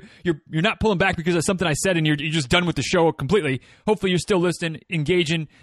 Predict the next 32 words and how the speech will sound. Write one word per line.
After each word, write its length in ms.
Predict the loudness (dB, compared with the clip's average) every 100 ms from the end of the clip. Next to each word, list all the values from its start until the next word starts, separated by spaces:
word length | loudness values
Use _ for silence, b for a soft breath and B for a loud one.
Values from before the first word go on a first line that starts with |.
| b
uh, 240 | -2 -2 -2
dropping 320 | -2 0 0
me 80 | 0
notes 280 | 2 2 0 -4
every 180 | -2 0
once 180 | -2 -2
in 80 | -2
a 20 |
while. 280 | 0 -2 -4 B B -6
Um, 460 | -2 -2 -4 -12 _ _ _ _ _ _ _ -6
and, 300 | -2 -2 -4 -4
and 180 | -4 -4
I 100 | -4
just 180 | -4
appreciate 420 | -8 -4 -2 -2 -2
you 140 | -4
for, 240 | -2 -6
for 120 | -4 -4
helping 240 | -4 -4
me 60 | -8
get 200 | -8 -10 -8
to 80 | -6
this 160 | -6
point. 320 | -6 -4 -4 -4
And, 220 | -6 -4
uh, 140 | -4 -4 b b b b
looking 240 | 0 0
forward 280 | 2 4 4 2
to 280 | 0 2 0
a 100 | 0
new 120 | 2
year 420 | 2 2 0 -2